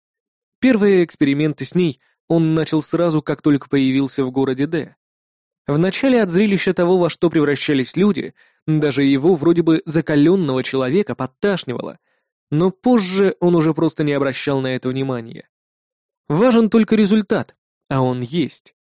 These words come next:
Безграничная сила и власть. Все, о чем мечтал Кроу, сколько себя помнил. То, из-за чего он пошел против всех. Наемников, императора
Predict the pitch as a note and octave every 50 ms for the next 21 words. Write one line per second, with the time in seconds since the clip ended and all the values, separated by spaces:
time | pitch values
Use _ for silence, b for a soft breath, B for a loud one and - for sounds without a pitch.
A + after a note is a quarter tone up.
0 | _ _ _ _ _ _ C#3+ C#3+ D3+ D3 C#3 C#3 D3 D3+ C#3+ C#3+ C#3+ C#3 - -
1 | C#3+ C3+ C3 B2 - - D#3 D#3 D3+ D3+ D3+ - - - D3 C#3 D3 C#3+ A#2 G2+
2 | - - _ - _ _ _ _ _ _ _ _ _ _ _ _ - - - -
3 | C3+ C#3 D#3 D3 C3 - - C3+ C3+ C3+ C#3 C3+ - - D#3 C#3 C3+ A#2+ - -
4 | E3 E3+ D3 A#2+ - _ _ _ _ _ - - - - D3 C#3 C3+ - C#3 -
5 | - C#3 C3 B2+ A#2+ - - B2+ A#2 A#2 A#2+ B2 - - - _ _ _ _ _
6 | _ _ _ _ _ _ _ _ _ - C#3 C#3 C#3+ C#3+ C#3 C#3 D3 C3+ - -
7 | D3 C#3+ C#3+ D3 D3 C#3+ C3+ D3+ C3+ - - D3 D3 C#3+ C3+ - D#3 D3 - D3
8 | C#3+ - - - - - - - - - - - _ _ _ _ _ _ _ -
9 | D#3+ E3 D#3+ D3+ C#3+ C#3+ C#3 C#3 C#3 C#3+ C#3+ C3+ - D#3 C#3 - - _ _ -
10 | F#3+ E3+ D3+ - D3 C3+ C3 B2+ B2+ - C#3+ D3 C#3 C3+